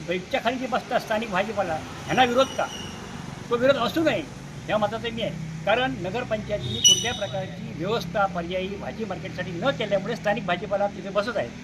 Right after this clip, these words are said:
मागच्या वेळी जो प्रकार झाला परप्रांतीयांचा त्यावेळीसुद्धा मीच होतो, पण त्यावेळी तेही लोक व्यापारी संघटना कुठली आले नाही आम्हाला साथ द्यायला.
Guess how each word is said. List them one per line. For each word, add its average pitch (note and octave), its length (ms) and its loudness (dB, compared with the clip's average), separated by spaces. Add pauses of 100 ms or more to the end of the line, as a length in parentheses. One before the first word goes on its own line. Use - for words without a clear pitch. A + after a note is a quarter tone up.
(520)
मागच्या A#3+ 280 2
वेळी B3+ 120 0
जो C4+ 100 4
प्रकार A#3 320 4
झाला F3+ 260 4
परप्रांतीयांचा F3 840 2 (520)
त्यावेळीसुद्धा B3 380 6
मीच B3+ 220 4
होतो, F#3 280 0 (440)
पण G#3 140 0
त्यावेळी A#3 280 6
तेही B3+ 240 2
लोक C4 140 4 (300)
व्यापारी G3+ 300 -2
संघटना B3+ 300 0
कुठली A#3+ 320 2
आले A#3 180 10
नाही A3 100 2
आम्हाला G3+ 200 4
साथ F3+ 200 0
द्यायला. C3+ 200 -2